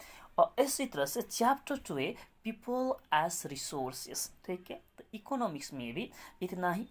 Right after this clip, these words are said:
दो चैप्टर पढ़ना है। That means अब यहाँ पर मार्क्स डिस्ट्रीब्यूशन का जो बात आता है, ज्योग्राफी, हिस्ट्री, सिविक्स, इकोनॉमिक्स, चारों पार्ट मिला करके एसएसटी बन गया, सोशल साइंस बन गया,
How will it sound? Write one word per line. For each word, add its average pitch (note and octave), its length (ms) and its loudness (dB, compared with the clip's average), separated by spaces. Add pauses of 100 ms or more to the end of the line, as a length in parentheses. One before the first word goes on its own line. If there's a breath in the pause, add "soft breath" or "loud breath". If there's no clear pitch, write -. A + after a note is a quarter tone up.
दो D3 180 -4
चैप्टर C#3+ 420 -6
पढ़ना A2+ 340 -6
है। A#2 160 -6 (360 loud breath)
That C#3+ 280 -6
means A#3 280 -2 (260)
अब A#3+ 240 -4
यहाँ F3 300 -2
पर D#3+ 100 4
मार्क्स D3+ 420 -2
डिस्ट्रीब्यूशन D#3 560 -2
का F3+ 140 -2
जो C3+ 180 -4
बात B2+ 340 4
आता A2+ 240 0
है, A3 180 -2 (360 loud breath)
ज्योग्राफी, D3+ 680 -2 (100)
हिस्ट्री, E3+ 560 -4
सिविक्स, - 640 0
इकोनॉमिक्स, B2 640 -6 (400 loud breath)
चारों C4+ 360 6
पार्ट - 600 2 (180)
मिला D#3+ 240 2
करके E3 440 -2
एसएसटी G#3 460 -2
बन A#2+ 240 -2
गया, A#2+ 160 -2
सोशल G3 380 -2
साइंस A#3 460 0
बन A#2+ 240 -2
गया, B3 220 0